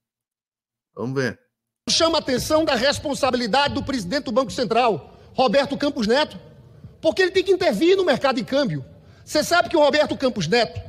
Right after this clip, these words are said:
Speaker 2: no governo Bolsonaro, ele vendeu setenta bilhões de dólares das reservas cambiais pra intervir no câmbio. E a
Speaker 1: É obrigação do Banco Central, né, pessoal? Tá lá na lei que regulamenta o Banco Central independente, esse. O Banco Central tem que cuidar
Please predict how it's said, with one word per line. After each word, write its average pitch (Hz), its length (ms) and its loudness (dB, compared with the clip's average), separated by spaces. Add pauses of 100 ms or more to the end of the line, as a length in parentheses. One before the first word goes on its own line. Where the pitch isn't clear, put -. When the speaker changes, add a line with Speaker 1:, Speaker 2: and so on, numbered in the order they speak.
(560)
Speaker 2:
no 254 160 -6
governo 269 340 2
Bolsonaro, 220 680 0 (340)
ele 320 160 2
vendeu 302 460 2 (100)
setenta 320 840 0
bilhões 277 540 2
de 226 120 -2
dólares 269 460 0
das 220 180 0
reservas 240 540 2
cambiais 254 640 0 (320)
pra 311 140 2
intervir 320 360 -2
no 370 120 -2
câmbio. 339 500 0 (640)
E 370 60 -2
a 330 80 0 (580)
Speaker 1:
É 113 100 -6
obrigação 143 680 -4
do 330 80 -2
Banco 302 240 -6
Central, 294 420 -4
né, 359 140 -6
pessoal? 311 520 -6 (720)
Tá 107 140 0
lá 104 220 0
na 277 120 0
lei 269 320 4
que - 140 -10
regulamenta 151 840 -2
o 117 60 -4
Banco 120 280 -6
Central 127 680 -2
independente, 113 840 -4
esse. 269 380 -4
O - 960 -18
Banco 131 180 -2
Central 113 380 -2
tem 156 160 -6
que - 140 -16
cuidar 254 440 0